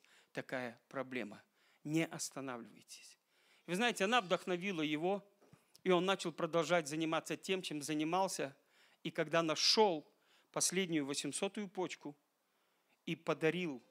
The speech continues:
ну как, отдал бесплатно человеку, который в ней нуждался,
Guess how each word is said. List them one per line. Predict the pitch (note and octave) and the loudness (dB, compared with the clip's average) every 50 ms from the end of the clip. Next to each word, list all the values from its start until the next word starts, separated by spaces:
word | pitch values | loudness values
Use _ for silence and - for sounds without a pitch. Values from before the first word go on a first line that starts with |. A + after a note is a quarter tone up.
| _ - | _ -8
ну | F3 D3+ | -8 -8
как, | B2+ - C3+ - - _ _ _ _ _ _ _ _ _ | -6 -6 -6 -8 -8 _ _ _ _ _ _ _ _ _
отдал | - C3+ B2 C3 C3+ E3 F3 F3 F3 | -10 -10 -8 0 4 4 6 6 4
бесплатно | D3+ C#3 - - - - E3 E3 F3 D#3 - C3+ C3 A#2 - _ _ _ _ _ _ _ _ _ | 2 -2 -6 -6 -4 -4 -2 -2 -2 -4 -4 -8 -8 -10 -12 _ _ _ _ _ _ _ _ _
человеку, | - - D#3+ D3 C#3+ E3+ E3 - D#3+ | -6 -2 -2 0 0 -2 -2 -4 -4
который | - D#3+ D3 - E3+ D#3 D3 C3+ | -4 -4 -4 -2 -4 -4 -2 -2
в | C#3+ | 0
ней | D#3 D3+ | 0 0
нуждался, | C#3+ C#3 C3+ B2+ B2 E3 E3+ F3+ F#3 F3 - - C3+ B2+ | 0 -2 -4 -2 0 2 2 2 2 -2 -6 -8 -10 -10